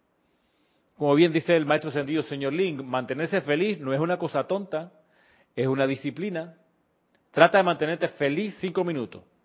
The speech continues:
después un día entero, después una semana entera, pero todo el tiempo, ¿ah? Te vas a dar cuenta que los cuerpos inferiores, este ser externo,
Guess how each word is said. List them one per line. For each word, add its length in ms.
después 500
un 160
día 120
entero, 400
después 300
una 120
semana 340
entera, 280
pero 200
todo 120
el 80
tiempo, 360
¿ah? 160
Te 80
vas 140
a 40
dar 120
cuenta 320
que 140
los 160
cuerpos 320
inferiores, 520
este 320
ser 180
externo, 680